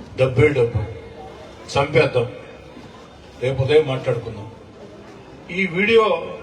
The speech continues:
మూడు రోజుల ముందే జిల్లా ఎస్పీ గారు నా నోటీసులో ఉందని ప్రకటించారు కాబట్టి, కనీసం నాకు పోలీస్ శాఖ దృష్టికి వచ్చిన వెంటనే,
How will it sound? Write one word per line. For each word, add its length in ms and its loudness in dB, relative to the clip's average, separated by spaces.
మూడు 280 0
రోజుల 300 4
ముందే 520 2
జిల్లా 260 0
ఎస్పీ 300 0
గారు 460 2
నా 120 0
నోటీసులో 540 0
ఉందని 420 -4
ప్రకటించారు 500 -2
కాబట్టి, 560 -2
కనీసం 520 2
నాకు 300 2
పోలీస్ 360 2
శాఖ 200 2
దృష్టికి 340 -2
వచ్చిన 300 2
వెంటనే, 440 0